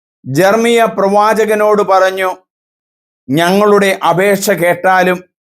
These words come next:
അവശേഷിച്ചിരിക്കുന്ന ഞങ്ങൾക്ക് വേണ്ടി നിന്റെ ദൈവമായ കർത്താവിനോട് പ്രാർത്ഥിക്കുക. വലിയ ജനമായിരുന്ന ഞങ്ങളിൽ കുറച്ചുപേർ മാത്രമേ അവശേഷിച്ചിട്ടുള്ളൂ എന്ന് നീ കാണുന്നുണ്ടല്ലോ.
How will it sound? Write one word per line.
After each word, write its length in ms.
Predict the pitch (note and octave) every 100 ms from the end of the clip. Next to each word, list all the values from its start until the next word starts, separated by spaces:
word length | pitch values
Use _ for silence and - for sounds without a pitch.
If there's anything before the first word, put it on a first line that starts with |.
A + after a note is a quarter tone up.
| _ _ _ _ _ _ _ C#3
അവശേഷിച്ചിരിക്കുന്ന 1160 | D#3+ A3 A3 A#3+ A#3+ A#3+ - A#3 A3+ G#3 A3+
ഞങ്ങൾക്ക് 500 | A3 G3+ G#3 A3 A3
വേണ്ടി 340 | A3 G#3+ G#3 G3+
നിന്റെ 300 | G3+ G#3 G#3
ദൈവമായ 680 | F3 G3+ A3 A3 G#3 G3 G3
കർത്താവിനോട് 1000 | F#3+ F#3 G#3 G#3 G3 G3 G3+ G3 F#3+
പ്രാർത്ഥിക്കുക. 760 | F#3+ F#3 F#3 F#3+ - G#3 E3 F3 E3 - _ _ _ D3+
വലിയ 420 | F#3+ A3+ B3 B3+
ജനമായിരുന്ന 840 | G3 G#3+ A3+ A3+ A3+ A3 A3+ A3
ഞങ്ങളിൽ 480 | G#3+ G3+ G#3 A3 G#3+
കുറച്ചുപേർ 680 | G#3 G3 A3 G#3+ A3 G#3+ G#3+
മാത്രമേ 580 | G3+ G3+ G3+ G#3 G3+ G3+ E3
അവശേഷിച്ചിട്ടുള്ളൂ 1080 | F#3 G#3 - G#3 G3+ A3 - G#3 F3+ F#3+ G#3+
എന്ന് 640 | G3+ F#3+ F#3 F3+ - _ F3+
നീ 80 |
കാണുന്നുണ്ടല്ലോ. 840 | F3+ F3 F3+ F#3 F3+ E3+ E3+ E3+